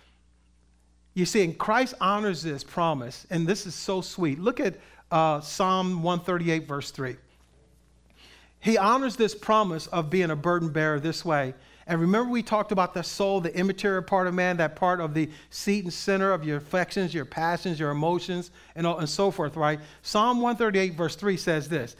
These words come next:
It says, "On the day I called, you answered me. You made me bold with the strength in my soul." But here's the dilemma.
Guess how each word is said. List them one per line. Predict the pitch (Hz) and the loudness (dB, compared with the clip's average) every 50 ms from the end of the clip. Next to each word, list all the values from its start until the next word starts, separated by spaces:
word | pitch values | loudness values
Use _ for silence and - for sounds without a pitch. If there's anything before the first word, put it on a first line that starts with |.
| - - - - _ | -20 -20 -20 -16 _
It | - 202 | 0 0
says, | 196 - 220 196 180 - - | 2 4 2 0 0 0 2
"On | 196 202 208 | 2 4 4
the | 196 196 | 4 2
day | 190 165 208 220 247 269 285 247 | 2 4 4 6 6 4 4 4
I | 220 233 233 | 4 4 2
called, | 233 - - - 233 214 180 151 147 147 156 165 165 - - - - - | 0 -2 0 2 4 4 4 4 2 2 0 0 -2 -6 -12 -20 -16 -4
you | 156 170 208 220 | 0 2 2 2
answered | - 190 196 208 214 214 208 - - 190 170 | 4 4 4 4 4 0 -2 -2 -2 -2 -2
me. | 151 147 147 | 0 -2 -2
You | 151 151 196 277 277 | 0 2 2 2 4
made | 240 233 226 233 240 | 4 4 4 2 2
me | 226 226 233 | 2 2 2
bold | 208 170 151 - 214 226 233 226 214 202 180 165 160 165 165 185 - - - - - _ _ | 0 0 2 4 4 6 6 6 6 6 4 2 0 -2 -4 -8 -12 -16 -20 -20 -20 _ _
with | 160 185 190 190 | -2 -2 0 0
the | - | -2
strength | - - - - - 220 226 233 247 240 - - - - _ _ _ - | -4 -4 -6 0 2 2 4 4 2 0 -6 -12 -20 -20 _ _ _ -2
in | 190 190 196 | 0 0 2
my | 190 185 175 180 180 | 2 2 2 0 0
soul." | 175 - - - - - 226 208 185 160 135 120 - - - - _ _ _ _ _ _ _ _ _ _ _ _ _ _ _ _ _ _ _ _ _ _ _ _ _ _ _ _ _ _ _ _ _ _ _ _ _ _ | -2 -6 -8 -2 0 2 2 4 2 2 -2 -4 -8 -12 -18 -20 _ _ _ _ _ _ _ _ _ _ _ _ _ _ _ _ _ _ _ _ _ _ _ _ _ _ _ _ _ _ _ _ _ _ _ _ _ _
But | - 196 | 2 4
here's | 240 285 277 | 4 2 2
the | 240 294 | 0 2
dilemma. | 226 269 269 277 302 320 302 285 208 147 - | 4 4 6 6 6 6 4 4 2 0 -4